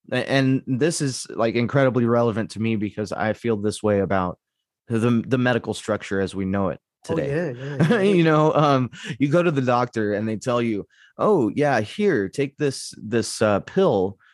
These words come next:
Speaker 1: They don't tell you, first of all, A, it's for depression, but it's derived from fluoride.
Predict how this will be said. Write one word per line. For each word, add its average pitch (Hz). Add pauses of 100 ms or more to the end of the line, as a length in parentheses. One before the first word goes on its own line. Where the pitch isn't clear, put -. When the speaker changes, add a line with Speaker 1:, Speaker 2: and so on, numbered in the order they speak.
(120)
Speaker 1:
They 117
don't 131
tell 160
you, 143
first 127
of 110
all, 113
A, 120
it's 104
for -
depression, 127
but 113
it's 104
derived 104
from 101
fluoride. 92